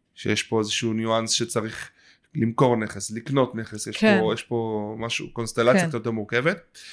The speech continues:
Speaker 1: ומחזורי משכנתאות כמובן למי שהיום נמצא ב-, אה, עם משכנתה קיימת,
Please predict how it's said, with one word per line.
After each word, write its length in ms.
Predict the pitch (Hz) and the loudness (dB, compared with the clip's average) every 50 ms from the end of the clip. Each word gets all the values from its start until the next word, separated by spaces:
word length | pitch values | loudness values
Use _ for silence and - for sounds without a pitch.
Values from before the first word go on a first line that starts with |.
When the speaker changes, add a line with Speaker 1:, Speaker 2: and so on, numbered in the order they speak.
| - - - - _ - | -18 -18 -20 -20 _ -16
Speaker 1:
ומחזורי 920 | - 113 113 110 110 110 110 110 - - 123 127 - 120 117 131 127 135 131 | -14 -12 -10 -6 -2 0 0 2 2 2 2 2 2 2 2 4 4 4 4
משכנתאות 640 | 131 135 - - 131 120 110 - 113 110 110 110 - | 2 0 -2 0 0 -2 0 0 0 0 0 -2 -4
כמובן 400 | - 110 110 107 107 110 110 107 | -6 -4 -4 -4 -4 -4 -4 -4
למי 180 | 104 104 107 | -4 -4 -4
שהיום 540 | 104 - 110 107 104 - - 107 110 110 107 | -4 -4 -4 -4 -2 -2 -2 0 0 -2 -2
נמצא 280 | 107 101 101 - 110 104 | -4 -6 -4 -4 -4 -4
ב-, 120 | 101 107 | -4 -6
אה, 420 | 101 101 98 101 104 - - 104 104 - | -6 -6 -8 -8 -10 -10 -10 -10 -4 -2
עם 120 | 117 117 | 0 0
משכנתה 380 | 113 107 - - 110 107 104 104 | 0 -2 -4 -4 -6 -6 -8 -10
קיימת, 380 | - 104 107 120 147 185 214 | -6 -4 -2 0 0 0 -2